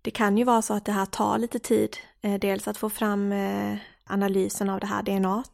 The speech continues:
Det skulle renas och det tar tid och det är ny teknik. Men sen får vi också tänka på att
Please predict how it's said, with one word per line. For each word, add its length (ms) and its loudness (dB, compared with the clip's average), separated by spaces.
Det 120 -4
skulle 260 0
renas 640 2
och 40 -4
det 100 -2
tar 120 -8
tid 440 0
och 80 0
det 80 0
är 360 0
ny 240 4
teknik. 640 0
Men 100 4
sen 140 2
får 60 -2
vi 80 2
också 200 0
tänka 360 4
på 240 2
att 180 -2